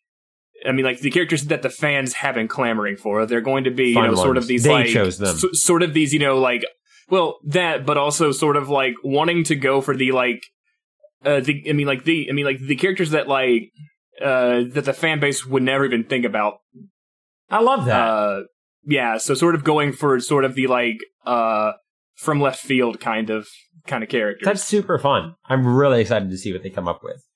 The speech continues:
Speaker 2: Um, 'cause they just have such a, I love the sense of humor in Smash Bros. games and just the sense of whimsy and fun that they have. So I, I think that's in very good hands to,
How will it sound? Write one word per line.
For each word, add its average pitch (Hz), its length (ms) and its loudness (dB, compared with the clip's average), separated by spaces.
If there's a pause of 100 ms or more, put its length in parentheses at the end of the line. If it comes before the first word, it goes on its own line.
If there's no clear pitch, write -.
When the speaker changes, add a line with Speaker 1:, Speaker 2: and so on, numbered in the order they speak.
(300)
Speaker 2:
Um, 85 480 0 (360)
'cause 135 140 0
they 170 120 0
just 190 160 0
have 165 200 0
such 135 400 0
a, 113 200 4
I 139 80 4
love 139 580 4
the 113 60 -4
sense 113 240 -6
of 98 100 -6
humor 95 320 -2
in 82 80 -4
Smash 95 320 -2
Bros. 95 220 -10
games 87 340 -8
and 92 100 -10
just 101 180 -8
the 110 80 -8
sense 113 280 -10
of 92 160 -10
whimsy 98 380 -2
and 85 160 -8
fun 92 220 -6
that 82 120 -10
they 95 120 -8
have. 80 300 -4
So 87 400 -4 (340)
I, 92 460 0 (420)
I 101 140 2
think 101 220 -2
that's 98 240 0
in 92 80 -4
very 90 180 0
good 85 160 -8
hands 82 280 -8
to, 95 120 -6